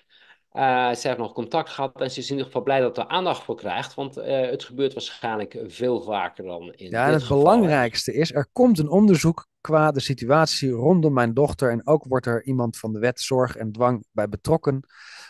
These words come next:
Speaker 2: omdat het dusdanig ernstig is. Nou, ik heb inmiddels een volgende update gehad. Eh, het zorgcentrum maakt zich grote zorgen, dus wil nu druk uitoefenen en gooit het op, eh, eh, eh, prikangst.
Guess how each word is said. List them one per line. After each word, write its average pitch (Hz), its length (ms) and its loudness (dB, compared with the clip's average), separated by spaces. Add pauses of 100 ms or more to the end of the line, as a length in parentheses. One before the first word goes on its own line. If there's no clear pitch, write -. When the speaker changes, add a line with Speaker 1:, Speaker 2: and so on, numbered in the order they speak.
(140)
Speaker 2:
omdat 127 300 0 (120)
het - 240 -10
dusdanig 131 640 2
ernstig 113 380 -10
is. - 200 -18 (240)
Nou, 135 160 -8
ik 120 120 -12
heb 147 160 -2
inmiddels 143 320 -4
een 113 160 -8
volgende 175 500 2
update 143 380 0
gehad. 123 320 0 (380)
Eh, 139 320 4
het 143 140 2
zorgcentrum 165 720 2
maakt 160 280 2
zich - 100 -6
grote 175 580 4
zorgen, 120 440 -2
dus 180 200 -4
wil 147 180 4
nu 120 260 -2
druk 156 320 0
uitoefenen 135 680 -2 (340)
en 127 140 -4
gooit 156 280 2
het 135 160 -6
op, 120 240 -4
eh, 110 160 -6 (420)
eh, 110 560 -4
eh, 95 60 -10 (220)
prikangst. 202 880 0